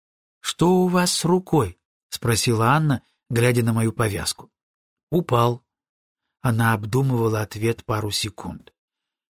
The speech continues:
"Надо смотреть под ноги",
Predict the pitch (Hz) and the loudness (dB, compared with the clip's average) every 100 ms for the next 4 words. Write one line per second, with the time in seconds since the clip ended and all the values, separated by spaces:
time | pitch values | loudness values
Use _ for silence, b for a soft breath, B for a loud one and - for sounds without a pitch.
0 | _ - 139 156 143 160 156 151 156 - | _ -6 0 0 2 0 0 0 0 0
1 | 151 170 135 - - 123 123 131 127 107 | 2 2 2 -2 -4 -2 -2 -2 -2 -4
2 | 98 104 | -8 -14